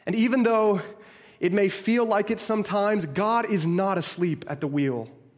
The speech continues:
He is acutely aware of the evils and injustices that exist in this world.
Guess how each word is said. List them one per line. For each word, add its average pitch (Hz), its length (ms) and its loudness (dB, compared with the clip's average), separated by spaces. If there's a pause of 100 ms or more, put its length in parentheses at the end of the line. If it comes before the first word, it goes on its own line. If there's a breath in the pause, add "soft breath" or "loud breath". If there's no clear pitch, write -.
(2250 loud breath)
He 254 200 2
is 202 120 4
acutely 247 600 2
aware 208 340 4
of 165 100 0
the 196 160 0
evils 220 360 2
and 202 100 4
injustices 196 680 0
that 180 120 2
exist 170 460 0
in 220 80 2
this 214 200 2
world. 208 400 2